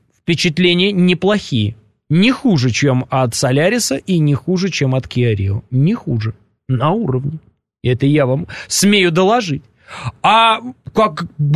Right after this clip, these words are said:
если мы говорим о «Ладе X-Ray», то это, это всё-таки кроссовер.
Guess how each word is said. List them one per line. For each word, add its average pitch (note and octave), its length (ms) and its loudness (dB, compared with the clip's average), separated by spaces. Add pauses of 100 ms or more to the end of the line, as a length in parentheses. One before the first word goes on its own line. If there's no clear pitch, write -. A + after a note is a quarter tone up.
(120)
если F3+ 300 2
мы G3 120 4
говорим G3 260 2
о F#3 80 2
«Ладе F#3+ 260 2
X-Ray», A#3+ 460 0
то - 140 -2
это, E3 420 0 (400)
это D3 160 2
всё-таки D3 320 -2
кроссовер. E3 680 0